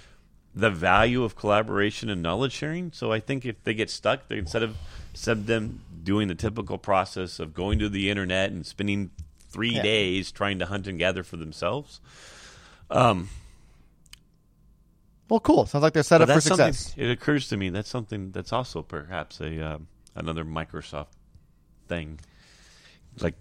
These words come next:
Speaker 1: we were talking about Microsoft, we're like, "No, we'll do it ourselves." Well, that's a fractal. You, you often see I Cs like, "No, no, no, I'm not gonna ask Alan this question that you could probably answer in two minutes.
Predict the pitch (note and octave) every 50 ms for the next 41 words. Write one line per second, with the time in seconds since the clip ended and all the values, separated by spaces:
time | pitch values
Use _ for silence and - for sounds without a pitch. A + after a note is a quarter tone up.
0 | - - C2+ C#2+ F2 - - G#2 G#2+ F2 F#2 F2 D2+ D#2+ D#2 - - G2+ G#2+ -
1 | - F2 - - F2+ E2+ E2+ - D#2+ D#2 D#2 D#2 D2+ C#2+ D2 F#2+ G2+ G#2+ G2 E2
2 | D#2+ D#2+ E2+ G#2+ G2 - G#2+ G2+ G2 F2 F#2 E2+ - - F#2 F2+ D#2+ D2+ - -
3 | - - - - - - - - - - - - G2 G#2 A2 C3 - - G#2+ -
4 | - G2 G2 - - - - - - - - - D2 D2 C#2+ C2 D2+ F2 G#2+ A2+
5 | - G2+ F2+ D#2+ - - G2+ G2 - D2+ F#2+ F#2 - - - C3 A#2+ F2+ D#2 -
6 | - - - - - - - - - _ _ _ _ _ _ - _ _ _ -
7 | E2+ E2 D2 C#2 - - - F2+ A2 A#2+ A#2 A2 G2+ E2+ E2 E2+ G2 G2+ F#2 -
8 | F#2 F2+ E2 - F2+ F2+ - - - - - E2 D#2+ F2 F2+ F2 E2 E2 D#2 -
9 | - - E2+ E2 - - - C#2+ D2+ D2+ - D2+ - E2+ D#2+ D#2 D#2 D#2+ E2 D#2+
10 | - D2+ C#2 - - F2+ D#2+ D#2 D#2+ E2+ F#2+ - -